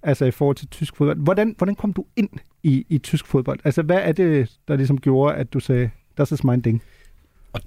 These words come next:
Speaker 2: det kom jo med modermælken, så at sige. Jeg har en tysk far, og vi har set fodbold sammen. Øh, så det var helt, helt almindeligt, helt naturligt at, at, at se, øh, dengang var det Sat eins og D S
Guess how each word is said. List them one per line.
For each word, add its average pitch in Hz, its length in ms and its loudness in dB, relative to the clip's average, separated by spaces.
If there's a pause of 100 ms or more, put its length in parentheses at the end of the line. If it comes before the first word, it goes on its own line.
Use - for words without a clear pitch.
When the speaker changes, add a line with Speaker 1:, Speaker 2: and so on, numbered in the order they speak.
(100)
Speaker 2:
det 120 160 2
kom 156 180 -2
jo 131 120 -4
med 135 100 -4
modermælken, 131 500 0
så 117 100 -4
at 110 80 -2
sige. 113 320 -2
Jeg 110 460 0 (200)
har 139 120 -6
en 143 60 -4
tysk 147 180 -4
far, 131 240 0
og 117 640 -2 (340)
vi 113 120 -6
har 107 100 -2
set 98 180 -4
fodbold 107 200 -6
sammen. 160 260 -4 (260)
Øh, 104 340 -2 (640)
så - 120 -12
det 123 80 0
var 139 60 0
helt, 160 220 0
helt 190 160 0
almindeligt, 190 320 0
helt 185 140 0
naturligt 165 400 -4
at, 120 200 -2
at, 120 180 -6
at 127 120 -6
se, - 160 0 (300)
øh, 107 400 -2
dengang 113 280 -4
var 101 100 -4
det 95 160 -4
Sat - 180 -10 (120)
eins 156 260 -2
og 92 200 -8
D - 40 -16 (100)
S - 120 -10